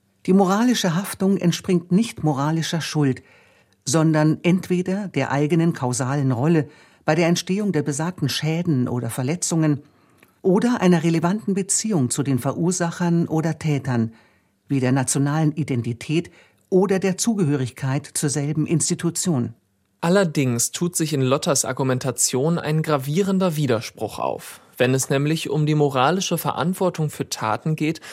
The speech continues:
Speaker 2: die in der Vergangenheit mit einem übersteigerten Nationalismus gerechtfertigt wurden,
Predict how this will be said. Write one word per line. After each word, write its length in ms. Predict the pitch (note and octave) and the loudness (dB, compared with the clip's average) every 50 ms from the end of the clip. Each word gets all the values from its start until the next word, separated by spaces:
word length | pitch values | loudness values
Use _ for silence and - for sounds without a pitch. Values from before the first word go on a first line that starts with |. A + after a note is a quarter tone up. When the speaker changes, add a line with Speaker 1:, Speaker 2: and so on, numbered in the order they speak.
| - - - | -18 -4 -2
Speaker 2:
die 60 | D#3+ | -2
in 80 | D#3 E3 | 2 2
der 120 | D#3+ D3+ | 2 0
Vergangenheit 760 | - - C#3+ B2+ - B2 A2 A2+ C3+ D3+ D3 D#3 D#3 C#3+ - | 0 0 -2 -2 0 -2 0 0 -2 -2 -2 -2 -2 0 -2
mit 120 | D#3 C3+ - | -2 -2 0
einem 180 | C#3+ D3 D#3 | 0 0 0
übersteigerten 840 | C#3+ D3 D3+ C3+ - - - D#3+ C3+ E3+ F#3 F#3+ E3+ E3+ - D#3 D#3 | 0 -2 -2 -2 -2 -2 0 0 0 0 0 -2 -4 -4 -2 -2 -2
Nationalismus 880 | D#3 D#3 - - F3 D#3+ D#3 D#3+ F#3+ G#3+ - - - C3+ A#2 - - | -2 -2 -2 -4 -2 -2 0 0 2 2 2 0 0 0 -2 -2 -2
gerechtfertigt 920 | - A#2+ A2+ A#2 A#2 A#2 - - - - A2+ F#2 - - - - - - - | -4 -4 -4 -4 -6 -6 -10 -12 -8 -6 -6 -6 -6 -8 -12 -12 -12 -10 -6
wurden, 360 | A#2+ A2 - - - - - | -6 -6 -6 -6 -8 -12 -14